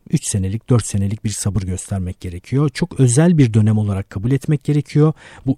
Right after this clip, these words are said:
üç dört seneyi. O üç dört senenin sonunda biraz daha işler sizin öngörebileceğiniz hale gelecektir.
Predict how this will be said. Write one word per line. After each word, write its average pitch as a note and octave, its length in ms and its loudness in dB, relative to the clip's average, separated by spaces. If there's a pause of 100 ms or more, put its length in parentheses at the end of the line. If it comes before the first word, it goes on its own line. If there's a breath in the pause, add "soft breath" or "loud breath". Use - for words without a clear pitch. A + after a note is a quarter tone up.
(120)
üç - 200 -2
dört B2 180 4
seneyi. A#2 460 0 (680 soft breath)
O C#3+ 200 4
üç - 180 -2
dört D#3 140 4
senenin G#2+ 320 2
sonunda C3 680 4 (380)
biraz G#2 300 0
daha A#2 340 -4
işler - 520 -8 (120)
sizin G2+ 280 -6
öngörebileceğiniz F2+ 760 -6
hale G#2+ 180 -2
gelecektir. - 500 -12